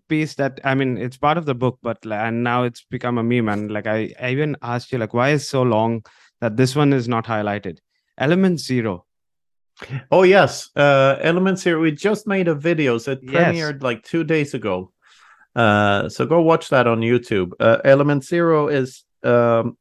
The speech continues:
Speaker 2: an idea that originated from a guy called Jörg Hemsdorf that had a brilliant talk at the Value of Bitcoin conference in,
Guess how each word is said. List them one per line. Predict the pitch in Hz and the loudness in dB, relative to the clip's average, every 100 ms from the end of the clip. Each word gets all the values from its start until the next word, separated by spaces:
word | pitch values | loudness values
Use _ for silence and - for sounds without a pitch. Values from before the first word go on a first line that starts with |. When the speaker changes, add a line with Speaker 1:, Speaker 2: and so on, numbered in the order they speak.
| _ _ _ _ _ _ _ _ _ _ _ _ _ _ _ - | _ _ _ _ _ _ _ _ _ _ _ _ _ _ _ -2
Speaker 2:
an | 156 | 0
idea | 156 151 165 175 165 196 _ | 0 0 0 0 0 -4 _
that | 139 135 131 - _ 143 | -2 -2 -2 -18 _ -2
originated | 135 151 139 135 135 120 | 0 -2 -4 -4 -4 -4
from | 139 131 | -2 -2
a | |
guy | 131 131 | 0 -2
called | 131 123 110 | 0 -4 0
Jörg | 127 127 120 | 2 2 0
Hemsdorf | 113 127 139 - 135 180 - | -4 -4 -4 2 2 2 0
that | 110 | 0
had | 120 120 | 2 -2
a | 113 110 107 | -2 -4 -8
brilliant | 107 135 135 120 120 | -2 0 2 -2 -2
talk | 127 110 | -4 -2
at | 104 | -4
the | 101 | -2
Value | 117 113 110 | 2 2 2
of | 101 | 0
Bitcoin | 110 - 110 | -2 -2 -8
conference | 101 110 101 95 90 - | -2 -4 -2 -4 -4 -4
in, | 87 | -4